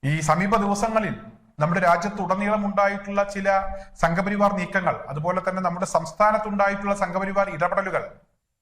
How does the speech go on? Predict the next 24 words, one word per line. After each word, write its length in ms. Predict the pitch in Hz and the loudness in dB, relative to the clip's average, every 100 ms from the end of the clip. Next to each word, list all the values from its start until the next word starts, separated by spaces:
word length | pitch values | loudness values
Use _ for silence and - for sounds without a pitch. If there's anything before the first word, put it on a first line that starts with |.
| _ _ | _ _
വിദ്വേഷം 380 | 131 180 208 220 | -2 0 2 2
പ്രചരിപ്പിക്കുന്ന 680 | 202 202 202 202 208 208 202 | 0 0 -2 -2 -2 0 0
രീതിയിലുള്ള 460 | 196 185 196 202 | 0 -2 -2 0
അവരുടെ 240 | 190 190 190 | 0 0 -2
ചില 180 | 196 190 185 | -4 -4 -2
പ്രതികരണങ്ങൾ, 640 | 170 185 202 202 175 104 - _ _ _ _ - | -2 0 0 0 -2 -4 -10 _ _ _ _ -6
ഇതുമായൊക്കെ 760 | 135 180 190 202 202 185 165 170 | 0 2 4 2 0 0 -2 -4
നമുക്ക് 460 | 175 180 170 180 120 - - | -4 -4 -4 -6 -8 -12 -8
ഈ 100 | 156 | -2
കമന്ററിയെ 500 | 160 160 175 185 185 | 0 0 0 -2 -4
കൂട്ടി 580 | 156 151 156 - 180 170 - | -4 -6 -6 -4 -6 -4 0
പറയാൻ 280 | 139 156 175 | 2 2 0
കഴിയും, 260 | 160 123 123 | -2 -4 -6
കൂട്ടി 220 | 131 160 | -6 -2
വായിക്കാൻ 360 | 147 151 170 | -2 -2 -4
കഴിയും. 240 | 147 104 101 _ - _ - | -6 -8 -12 _ -20 _ 0
അത്തരത്തിലുള്ള 580 | - 202 208 220 220 208 | 4 2 2 0 0 4
വാക്കുകളാണ് 840 | 175 175 220 214 208 202 202 202 | 4 4 2 4 4 4 2 -2
ഈ 100 | 185 185 | -2 -2
കമന്ററിയിൽ 600 | 180 196 202 190 196 202 - _ - | 0 0 0 -2 -4 -6 -12 _ -2
സംഘാടകരിൽ 760 | 165 185 202 208 202 202 202 - | 2 6 6 4 2 0 -2 -2
ഒരാളായിട്ടുള്ള 560 | 180 180 180 175 175 170 | 0 2 0 -2 -4 -4
വ്യക്തി 500 | 151 156 175 160 160 | -6 -8 -6 -6 -6
ഉപയോഗിച്ചിരിക്കുന്നത്. 880 | 143 147 151 147 127 110 110 - | -6 -4 -4 -4 -8 -8 -8 -8